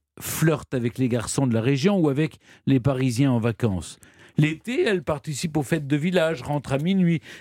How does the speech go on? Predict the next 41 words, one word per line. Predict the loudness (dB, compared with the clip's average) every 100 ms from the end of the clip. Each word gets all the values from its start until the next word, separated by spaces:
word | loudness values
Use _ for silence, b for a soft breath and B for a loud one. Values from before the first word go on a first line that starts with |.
| -2
fait | 0 2
mine | 2 2 2
de | 0
se | -2
coucher | -2 -2 2 2
et | 4
ressort | 2 0 0 0
en | -2
catimini | -2 -2 0 2 2
cinq | 0 -2 0
minutes | 0 0 -4
plus | -4
tard. | -4 -4 -6 -12 B B -4
Ces | 0
petits | 0 0 2
mensonges | 2 0 0 2 2 2
laisseront | 0 0 -2 -2
place | 0 0 0 -4 b b b
à | -2
de | -2
plus | -2 -2 0
importants | 0 0 -2 -2 -2 -2
au |
fil | -4 -4 0
des | 2 2
années. | 2 0 -2 -6 _ _ _ _ _
Revenue | 0 0 0 0 0
à | 0
Paris, | -2 0 0
l'adolescente | 2 2 2 0 0 0 0 -4 -16 b b -2
donne | 2 2 2
dans | 0
la | 0
prostitution | 0 -2 -2 -4 -4 -2 0 0 2
et | 0
pose | 2 2 4
même | 2 4
nue | 4 2
pour | 0 0
un |
magazine. | 0 2 0 0 0 0